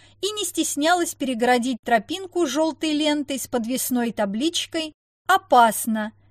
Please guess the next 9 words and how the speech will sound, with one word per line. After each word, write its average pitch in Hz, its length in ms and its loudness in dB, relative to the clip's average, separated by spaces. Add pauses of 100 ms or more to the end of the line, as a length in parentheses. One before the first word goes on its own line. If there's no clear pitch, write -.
На 247 180 4
время 247 460 0
учений 370 680 -2
проход 285 760 -2
запрещён». 254 880 -2 (760)
В 226 160 -2
уютной 240 480 0
бревенчатой 233 800 -2
избе 233 580 -2